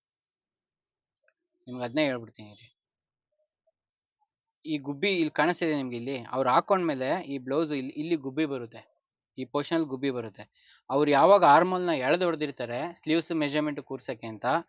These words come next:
ಅವಾಗ ಎಳಿಬೇಕಾದ್ರೆ ನೀಟಾಗಿ ಬಂದ್ಬಿಡುತ್ತೆ. ಓಕೆ, ಅದೇನೇ ಆದ್ರೂ ಎಕ್ಸ್ಪ್ಯಾಂಡ್, ಎಕ್ಸ್ಪ್ಯಾಂಡ್ ಆಗಿ ಪುನಃ ಹಿಂಗ್ ಕೂಡ್ಕೊಳುತ್ತಲ್ವಾ, ಆ ಪೋರ್ಷನ್ ನಿಮ್ಗೆ ಹಾಕೊಂಡಾಗ ಗುಬ್ಬಿ ಬರುತ್ತೆ. ಅದಕ್ಕೆ ನಾನೇನ್ ಮಾಡ್ತಾ ಇದ್ದೀನಿ, ಎಂಟು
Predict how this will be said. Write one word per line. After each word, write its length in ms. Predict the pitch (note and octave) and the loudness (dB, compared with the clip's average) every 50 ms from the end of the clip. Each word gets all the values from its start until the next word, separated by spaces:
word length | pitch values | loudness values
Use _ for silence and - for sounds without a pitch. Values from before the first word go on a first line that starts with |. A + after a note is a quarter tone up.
| _ _ _ _ _ _ _ - | _ _ _ _ _ _ _ 2
ಅವಾಗ 300 | C3+ D#3 F3 F3 D#3+ D3+ D3 D#3+ F#3+ - - C#3 B2+ | 6 8 8 8 8 6 6 6 6 4 2 0 2
ಎಳಿಬೇಕಾದ್ರೆ 420 | C#3 E3 F#3+ G3 G3 - G3+ F3+ F3 | 4 4 4 4 4 2 2 2 2
ನೀಟಾಗಿ 240 | F3 E3+ F#3+ F#3 E3 D#3+ | 0 0 0 0 0 0
ಬಂದ್ಬಿಡುತ್ತೆ. 460 | D#3+ F3 F3 F3+ E3+ D#3 - A#2+ G#2+ G#2 - _ _ _ _ _ _ _ _ - | 0 0 0 -2 -2 -4 -4 -8 -8 -10 -14 _ _ _ _ _ _ _ _ -10
ಓಕೆ, 220 | C3+ C3 - F3 D3+ A#2+ - _ _ _ _ _ - | -6 0 2 4 4 2 0 _ _ _ _ _ -6
ಅದೇನೇ 420 | C3 C3 C3+ D3 E3 G3+ A3 A3 G#3 F#3 | -6 0 2 4 4 4 4 2 0 0
ಆದ್ರೂ 180 | E3+ E3+ F#3+ A3+ A3 - - D#3 D#3 | 0 -2 -2 -4 -4 -6 -8 -8 -8
ಎಕ್ಸ್ಪ್ಯಾಂಡ್, 340 | - - - G3+ F#3 F3 D#3+ C#3+ - C#3+ | -10 -6 -4 -2 0 0 0 0 -2 -6
ಎಕ್ಸ್ಪ್ಯಾಂಡ್ 360 | C#3 - - - G3+ G3 F#3+ F#3 | -8 -6 -2 0 0 2 4 4
ಆಗಿ 140 | F#3 G3+ A#3 - _ | 4 4 0 -2 _
ಪುನಃ 140 | F3+ E3+ E3 | -2 -2 0
ಹಿಂಗ್ 140 | D#3+ D3+ - | -2 -2 -4
ಕೂಡ್ಕೊಳುತ್ತಲ್ವಾ, 640 | C#3+ C3 A#2+ - B2 A2+ A2+ - A2+ A2+ B2 C3 B2 A#2+ - _ _ _ _ _ _ - | -8 -10 -10 -10 -12 -12 -12 -14 -12 -8 -6 -6 -6 -8 -12 _ _ _ _ _ _ 2
ಆ 100 | C#3 E3 E3 - | 2 2 4 4
ಪೋರ್ಷನ್ 300 | E3+ D3+ - F3 D#3 D3+ D3 | 2 2 2 0 0 0 -2
ನಿಮ್ಗೆ 180 | C#3+ C#3 B2+ B2+ | -2 0 0 0
ಹಾಕೊಂಡಾಗ 440 | C#3+ - - E3 D#3 C#3+ C3 B2+ D3+ E3+ B3+ C#4 _ _ _ _ _ _ _ - | 0 2 2 2 2 2 0 2 2 2 0 0 _ _ _ _ _ _ _ -8
ಗುಬ್ಬಿ 200 | D3+ C#3+ D#3 D3+ C3+ | -2 0 0 2 2
ಬರುತ್ತೆ. 280 | C3 A#2+ A#2 - G#2+ G#2 - _ _ _ _ _ _ | -2 -4 -6 -10 -14 -18 -18 _ _ _ _ _ _
ಅದಕ್ಕೆ 260 | D3+ E3 G3+ G3 A#3 G#3 F3 | -6 -6 0 2 2 4 4
ನಾನೇನ್ 260 | D#3 E3 F#3 F#3+ F3+ E3 | 4 4 4 4 4 2
ಮಾಡ್ತಾ 200 | D3 C3+ - C3 A#2+ | 2 0 0 -2 -2
ಇದ್ದೀನಿ, 240 | A#2 A#2+ B2+ D3+ G3 A#3 - _ _ _ _ _ _ _ _ _ _ _ _ _ _ | -2 -2 -2 -2 -4 -4 -8 _ _ _ _ _ _ _ _ _ _ _ _ _ _
ಎಂಟು 240 | C#3 D3+ F3+ F3+ G#3 | 0 2 4 4 4